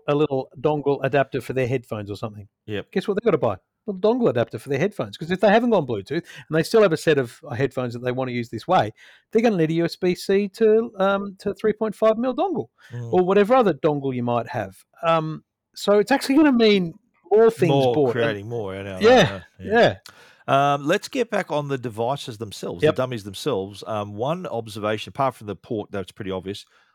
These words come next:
Speaker 2: One observation I had was that the fifteens are actually small, shorter,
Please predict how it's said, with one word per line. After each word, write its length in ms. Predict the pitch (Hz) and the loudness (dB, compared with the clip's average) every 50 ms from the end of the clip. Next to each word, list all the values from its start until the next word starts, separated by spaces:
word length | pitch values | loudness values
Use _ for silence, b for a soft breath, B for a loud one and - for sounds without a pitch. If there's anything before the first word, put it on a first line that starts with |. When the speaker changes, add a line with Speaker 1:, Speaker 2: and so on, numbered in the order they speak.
| _ _ | _ _
Speaker 2:
One 240 | - 113 127 147 156 | -4 -2 -2 -2 -2
observation 600 | 143 143 131 127 110 120 117 117 117 107 - 113 | -2 -4 -4 -6 -6 -4 -2 -2 -2 -4 -6 -8
I 180 | 107 110 117 117 | -6 -4 -4 -4
had 320 | 107 107 101 95 95 92 | -4 -4 -4 -6 -6 -8
was 400 | 92 98 104 104 101 104 101 90 | -10 -8 -8 -6 -6 -6 -8 -10
that 220 | 85 104 101 98 - _ _ _ _ _ _ _ - | -10 -10 -10 -10 -10 _ _ _ _ _ _ _ -12
the 260 | 98 107 107 107 98 | -8 -6 -6 -6 -6
fifteens 1080 | - - - 165 165 156 - - - 139 156 147 131 113 98 98 101 113 131 131 - - - _ - | -10 -8 -6 -6 -6 -6 -6 -8 -6 -6 -4 -4 -6 -8 -12 -14 -16 -16 -16 -16 -18 -18 -16 _ -8
are 260 | 113 110 110 110 - - | -4 -4 -2 -4 -4 -6
actually 800 | - 127 135 - - - 139 117 113 113 110 107 107 107 110 101 - | -8 -10 -10 -10 -10 -10 -8 -6 -6 -6 -6 -8 -10 -10 -12 -14 -16
small, 800 | - - - - - - - 139 135 143 156 165 160 156 139 120 - | -14 -14 -12 -12 -12 -12 -10 -6 -6 -4 -4 -2 -2 -4 -4 -6 -8
shorter, 800 | - - - - - 151 156 170 185 - - 113 92 110 143 | -8 -10 -8 -4 -4 -2 -2 -2 -2 -2 -4 -4 -4 -4 -6